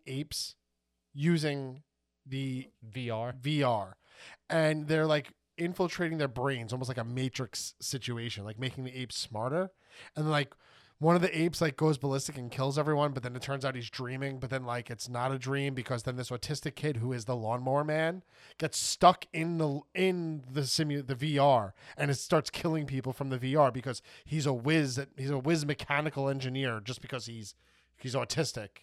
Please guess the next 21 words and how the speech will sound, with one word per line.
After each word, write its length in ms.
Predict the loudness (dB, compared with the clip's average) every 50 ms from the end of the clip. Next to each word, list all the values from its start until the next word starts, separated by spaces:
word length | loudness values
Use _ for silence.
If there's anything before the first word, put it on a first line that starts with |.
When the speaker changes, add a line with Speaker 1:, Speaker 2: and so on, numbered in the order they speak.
| _ _
Speaker 1:
like, 260 | -6 -4 -4 -4 -6 -6
and 100 | -6 -4
he's, 240 | -4 -6 -6 -8 -10 _
that's, 220 | -6 -6 -4 -4 -6
Speaker 2:
What? 140 | -8 -8 -8 -8
Speaker 1:
that's 220 | -6 -6 -4 -4
his, 320 | -6 -6 -6 -6 -6 -4
uh, 300 | -2 -2 -2 -2 -4 -6 -8 -12 _ _ -8
savantness. 840 | -4 -2 -2 0 2 2 2 2 0 -2 -6 -12 -10 -10 -10 -10 -12 _ _ _ -14
Speaker 2:
<laughs> 320 | -12 -12 -12 -14 -18 -16 -12
Savantness. 800 | -10 -8 2 6 8 8 8 6 0 -12 -8 -6 -4 -4 -4 -6 -8 _ 0
Speaker 1:
Like, 160 | 2 4 6 8
I 100 | 8 8
don't 140 | 8 6
know 120 | 6 6 8
what 100 | 10 10
else 180 | 10 8 8 4
to 60 | 0
say 200 | 0 4 4 4
about 260 | 6 6 4 4 2
it. 40 | -2